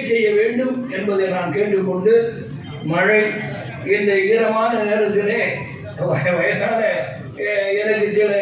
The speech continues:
எ, இயலாமை சொல்லிக் கொள்ளுகிறது. குளிர் தாங்க முடியவில்லை. குடை பிடித்தாலும் சரி, மழை, அஹ், நனைக்கிற பொழுது சற்று இதுதான். எனவே நான் எந்த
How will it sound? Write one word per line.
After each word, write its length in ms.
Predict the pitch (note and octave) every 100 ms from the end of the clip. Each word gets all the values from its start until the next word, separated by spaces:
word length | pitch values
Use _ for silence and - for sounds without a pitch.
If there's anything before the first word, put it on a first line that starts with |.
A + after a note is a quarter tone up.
| F3 - - E3+
எ, 100 | F#3 F3+ F3 E3+ D#3+ C#3+ C3+ - - - - - - -
இயலாமை 480 | G3 A3+ C4 B3+ A3
சொல்லிக் 360 | G3+ G3+ A#3+
கொள்ளுகிறது. 560 | G#3 G#3+ G3+ G3 F#3+ A#3+ B3 - - -
குளிர் 380 | G3+ A3+ A3+ G3+
தாங்க 220 | G#3 A3
முடியவில்லை. 520 | A3 G#3 G3+ G3 G3 A3 - - - -
குடை 220 | - G3+ A3
பிடித்தாலும் 580 | G#3 G#3 G#3 G#3 G3+
சரி, 240 | G3+ G#3 A#3 F#3 -
மழை, 280 | F#3 F#3+ G3+ - - - - F#3
அஹ், 280 | F#3+ F3+ F3
நனைக்கிற 440 | F#3+ A3+ A3+ A3+ G#3+
பொழுது 360 | F#3+ A3+ A#3+ F#3+
சற்று 300 | G3+ F#3+ G3 F#3+ - C#3 F#3
இதுதான். 420 | F3+ G3+ G#3+ G#3+ - - D3
எனவே 300 | G3 A#3 A#3+ A3
நான் 260 | G#3+ G#3
எந்த 260 | G3 A3+